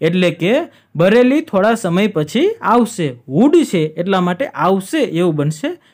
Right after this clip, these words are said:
કારણ કે વુડ ભવિષ્યકાળ સૂચવે છે. ચલો, મને યાદ છે કે કોઈ બોલતું હતું કે બરેલી થોડા સમય પછી આવશે, આવું મિત્રો એમને સંભળાતું હતું. I was in deep thought when I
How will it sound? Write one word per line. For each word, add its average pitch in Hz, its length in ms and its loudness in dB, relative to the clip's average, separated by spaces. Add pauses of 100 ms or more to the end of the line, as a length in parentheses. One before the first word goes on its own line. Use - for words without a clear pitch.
કારણ 160 140 0
કે 160 120 -2
વુડ 214 200 2 (120)
ભવિષ્યકાળ 160 560 0
સૂચવે 139 460 -10
છે. 120 180 -14 (680)
ચલો, 277 180 2
મને 311 260 2
યાદ 294 200 2
છે 277 420 -2 (360)
કે 277 220 2
કોઈ 285 200 2
બોલતું 285 520 4
હતું 269 340 -2 (120)
કે 277 280 6
બરેલી 226 460 2
થોડા 214 300 2
સમય 214 480 0 (280)
પછી 208 360 2
આવશે, 143 540 0 (480)
આવું 254 220 4
મિત્રો 226 220 2
એમને 214 260 2
સંભળાતું 185 600 0
હતું. 127 280 -12 (1300)
I 220 160 2
was 277 300 2
in 277 180 0 (100)
deep 247 200 2 (100)
thought 202 440 0 (220)
when 214 300 2 (500)
I 233 140 2